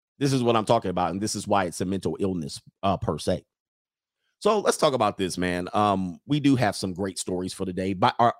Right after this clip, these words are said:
did we clear out all the suckers? All right, the hurt human beings, uh, the hurt men, male human beings, are you still here? All right, you guys are about to get your feelings hurt today.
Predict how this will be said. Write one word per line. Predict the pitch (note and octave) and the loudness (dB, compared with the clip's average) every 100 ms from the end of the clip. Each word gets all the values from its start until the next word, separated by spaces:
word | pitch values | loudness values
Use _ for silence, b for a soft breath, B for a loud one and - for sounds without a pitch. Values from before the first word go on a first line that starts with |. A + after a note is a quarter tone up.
| - | -2
did | A#2 B2 | 0 0
we | |
clear | D3 C#3+ C3+ | 0 4 6
out | B2+ | 6
all | A#2+ A#2 | 6 4
the | G2 | 2
suckers? | A#2+ G#2+ F#2+ - - _ _ _ _ - | -2 -2 -6 -10 -18 _ _ _ _ -4
All | A#2 | -2
right, | A2 | -2
the | G#2 | -2
hurt | G2+ D3+ D3+ _ | 0 2 0 _
human | - C#3+ B2+ A2 | -8 -2 0 2
beings, | B2+ A#2+ G#2+ F#2 - | 2 2 -2 -4 -2
uh, | G#2+ | 0
the | G2 A2 | 0 2
hurt | D3 D#3 | 2 2
men, | A2+ B2+ B2+ A#2+ - _ _ _ _ - | 0 2 2 0 -4 _ _ _ _ -2
male | B2 B2+ | 2 2
human | A#2+ B2+ G#2+ | 2 0 0
beings, | G#2 A2+ A2+ F#2+ | 2 0 0 -2
are | G#2+ | -2
you | A#2+ D#3 | -2 -2
still | - D3+ B2 | 2 4 4
here? | B2+ A#2+ C#3+ - _ _ _ _ _ _ G2 | 4 2 0 -10 _ _ _ _ _ _ -10
All | |
right, | G#2+ A2 | -6 -2
you | D3 | 2
guys | C3 G#2+ | 2 2
are | |
about | G2 F#2+ F#2 | 0 -2 -4
to | |
get | G2 - | -6 -4
your | F#2 | -4
feelings | A#2 G#2 F2+ F#2 | 0 0 -2 -6
hurt | E2 | -8
today. | F2+ E2+ E2 A2 | -10 -12 -12 -12